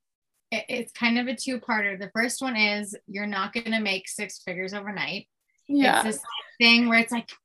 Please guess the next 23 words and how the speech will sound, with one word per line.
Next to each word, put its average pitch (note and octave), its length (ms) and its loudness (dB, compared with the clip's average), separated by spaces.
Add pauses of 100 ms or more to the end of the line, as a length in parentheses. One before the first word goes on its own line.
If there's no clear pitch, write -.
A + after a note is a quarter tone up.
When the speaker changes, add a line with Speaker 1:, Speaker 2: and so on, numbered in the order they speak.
(160)
Speaker 1:
"Join F#4 260 6
this D#4 240 4
and B3+ 260 0
make F4+ 240 6
six F4+ 220 4
figures." D4 240 6
Like, B3 260 4 (140)
no, G3 240 0 (500)
like, A3+ 180 0
there's B3+ 280 6
so - 440 0
much B3 360 4
in F#3+ 220 -4
that C4+ 360 4 (320)
that G3+ 200 2
you G#3 200 -4
get F3 260 -2
to - 120 -8
learn F#3+ 460 -2 (360)
from, A#3+ 240 2 (240)
for A3+ 400 -2 (240)
overarching B3 720 2
that. C#4+ 320 4